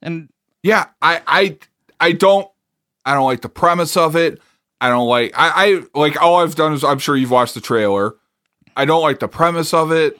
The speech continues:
Speaker 2: I don't like this whole false god horse shit. I don't like that Batman's playing, like,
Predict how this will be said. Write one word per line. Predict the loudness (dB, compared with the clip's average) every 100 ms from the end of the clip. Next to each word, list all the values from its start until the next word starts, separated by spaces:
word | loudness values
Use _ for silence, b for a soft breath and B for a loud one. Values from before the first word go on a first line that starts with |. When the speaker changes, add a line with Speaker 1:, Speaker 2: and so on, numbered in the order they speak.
| _
Speaker 2:
I | -6
don't | -4 -2
like | -4
this | -6
whole | -2 -2 -2
false | -2 0 2 0
god | 0 2 2 0
horse | 0 2 0
shit. | -4 -4 0 0 -2 -6 _ _ _
I | -6
don't | -4 -2
like | -2 -2
that | -2
Batman's | 0 0 0 -2 -2 -6 -14 _
playing, | -2 0 0 0
like, | 0 0 -2 -8